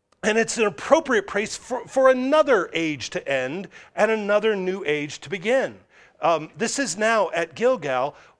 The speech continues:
in this era with Samuel, this is now where the old tribal arrangement and the age of the tabernacle and the age of the judges is going to end. And now we're moving on to a new phase of history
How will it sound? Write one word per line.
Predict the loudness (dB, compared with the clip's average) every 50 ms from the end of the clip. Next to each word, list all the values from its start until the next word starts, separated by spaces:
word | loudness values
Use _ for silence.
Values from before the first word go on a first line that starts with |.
| _ _ _ _ _
in | -2 -2 -2 -2 -8 -4
this | -2 -2 0 0 -2 -6 -8 -4
era | -2 -2 0 0 0 0
with | -2 -2 -4 -4 -4
Samuel, | -4 -2 0 2 2 2 0 -2 -4 -4 -6 -8 -12 -20 -12 _
this | -2 0 0 0
is | -2 -4 -4 0
now | 0 2 2 2 2
where | 2 2 2 4 2 2 0 -4 -14 -14 _
the | -10 -10 -4 _
old | 4 4 6 4 2 0 -2 -6 -8 _
tribal | -8 -8 -4 0 2 2 2 4 2 0 0 2 0
arrangement | 0 0 0 0 -2 -2 -2 -6 -8 -6 -4 -4 -4 -4 -6 -18 _ _ _ _ _ _
and | -2 0 0
the | 0 -4 -2
age | -2 -2 -2 -2 -6
of | -8 -6
the | -6 -8
tabernacle | -8 -6 -4 -2 -2 0 0 0 0 0 -2 -2 -2 -2 -2 0 0
and | -2 -4
the | -4 -4 -4
age | -4 -4 -4 -4 -8 -10
of | -10 -10
the | -10
judges | -12 -10 -8 -2 -2 0 -2 -2 -4 -8 -6 -6 -6 -8 -10 -14
is | -8 -8 -8 -8 -6
going | -6 -6 -6 -6 -8 -10
to | -12 -14 -10 -4
end. | 0 2 2 2 2 -2 -8 -16 -20 -20 -18 _
And | -8 -4 0
now | 2 2 2 2
we're | 2 0
moving | -2 -2 -4 -4 -4 -4 -2
on | -2 -2 -2 -4
to | -6 -4 -4
a | -4
new | -2 -2 -2 -2 -2
phase | -2 -4 -4 -4 -4 -4
of | -8 -8
history | -6 -6 -6 -6 -8 -8 -6 -6 -6 -8